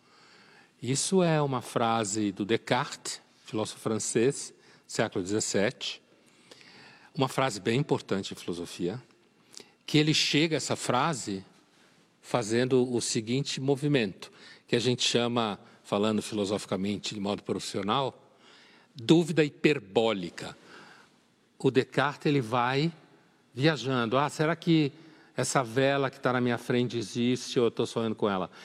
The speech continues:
Será que essa pena com qual eu tô escrevendo existe ou eu tô sonhando com ela? Será que essa cera existe ou eu tô sonhando com ela?" Então ele vai, vai, vai, vai, pra perceber que às vezes não dá pra saber qual é a diferença entre sonho e realidade,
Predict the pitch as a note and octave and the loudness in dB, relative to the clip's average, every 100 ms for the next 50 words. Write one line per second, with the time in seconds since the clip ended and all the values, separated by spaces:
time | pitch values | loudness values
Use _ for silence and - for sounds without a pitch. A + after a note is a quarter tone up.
0 | - - - C3+ C3+ C3+ - C3 - B2 | -20 -10 -2 0 0 -2 -2 -2 2 2
1 | B2 B2 - A2+ - A#2 A#2 A2+ A2+ - | 2 0 -2 -4 0 0 0 -2 -4 0
2 | A2+ G2 A2 G#2+ G2+ A2+ A#2 B2+ A#2+ G#2+ | 0 2 2 2 2 0 2 0 -2 0
3 | A2+ A2 A#2+ G#2 F2+ - - - - C#3+ | 0 2 2 2 -2 -6 -10 -10 -2 0
4 | C#3+ D3 - C3 - C#3+ B2+ B2 A2 G#2+ | 0 -2 -2 -2 2 4 4 4 2 2
5 | B2+ B2 B2+ B2+ - B2 A#2+ G#2+ E2+ - | 2 2 0 0 0 -2 0 0 0 -6
6 | - - - C#3 A#2+ G2+ A#2+ A#2 A#2 A2+ | -14 -12 -2 0 0 0 2 2 0 -2
7 | A2+ F#2+ A#2 A2+ G2+ A#2 D3 E3 - - | -2 0 -2 -2 0 0 0 -4 -14 -18
8 | - C3 C3 - - C3+ - B2+ G#2+ B2 | -2 0 0 -2 0 0 2 -2 2 2
9 | B2 D3 C3 - C3 C3 C#3 C#3 C#3+ - | 4 0 0 2 0 2 0 -2 -2 -2
10 | B2+ B2+ C3 B2+ A2+ - A#2 A#2 C3 A2+ | 0 0 0 -2 -2 -2 -2 -2 -4 -4
11 | A#2+ C3 B2 A#2 C3+ E3+ F3+ A2+ F2 | -4 -2 -2 -2 -2 0 0 -2 -8